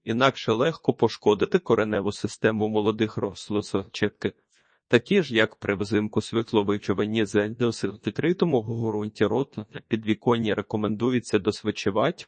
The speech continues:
продовжуючи світловий день, хоча між рядами не менше один п'ять.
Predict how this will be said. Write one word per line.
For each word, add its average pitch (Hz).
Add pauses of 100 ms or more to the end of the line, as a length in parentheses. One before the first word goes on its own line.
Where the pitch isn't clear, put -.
продовжуючи 101
світловий 101
день, 110
хоча -
між 107
рядами 139
не 139
менше 113
один 120
п'ять. -